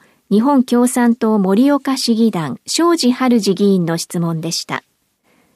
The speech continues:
続いて、日本共産党盛岡市議団、鈴木勉議員の質問です。社会的検査の実施。質問。医療機関や高齢者施設は、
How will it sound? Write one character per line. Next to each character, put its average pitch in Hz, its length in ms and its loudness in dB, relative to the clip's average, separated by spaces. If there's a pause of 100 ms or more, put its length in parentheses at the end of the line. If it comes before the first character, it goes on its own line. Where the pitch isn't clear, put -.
(400)
続 233 220 -2
い 240 100 2
て、 226 260 -2 (220)
日 214 140 4
本 277 240 2
共 254 240 2
産 247 300 2
党 208 440 0
盛 208 320 2
岡 294 260 0
市 240 180 -2
議 233 160 2
団、 160 260 -4 (280)
鈴 294 320 -2
木 330 160 -2
勉 311 380 0
議 269 120 0
員 277 240 6
の 185 120 2
質 - 260 -4
問 175 220 0
で 160 140 -4
す。 - 220 -10 (880)
社 - 180 -2
会 330 240 0
的 339 260 -4
検 320 240 0
査 269 140 -2
の 185 140 2
実 165 220 -4
施。 - 320 -4 (600)
質 - 260 -4
問。 185 300 -2 (540)
医 202 120 2
療 277 240 2
機 - 120 -12
関 202 260 0
や 175 220 -2
高 262 240 0
齢 294 220 0
者 277 160 -2
施 - 80 -8
設 240 280 -2
は、 165 200 -2